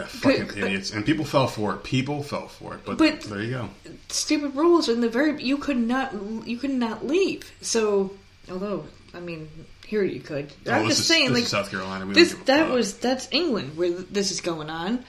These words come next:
Speaker 2: Yeah.
Speaker 1: I don't, either they're, like,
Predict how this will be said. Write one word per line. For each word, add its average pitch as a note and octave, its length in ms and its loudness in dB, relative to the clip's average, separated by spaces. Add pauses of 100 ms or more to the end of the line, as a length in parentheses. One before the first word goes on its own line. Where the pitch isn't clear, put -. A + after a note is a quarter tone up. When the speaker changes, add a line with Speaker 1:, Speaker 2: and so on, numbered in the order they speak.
Speaker 2:
Yeah. G#2+ 160 -6 (840)
Speaker 1:
I A3+ 60 -10
don't, B3 260 -4 (140)
either D4 300 4
they're, C4 340 2
like, G3 400 -2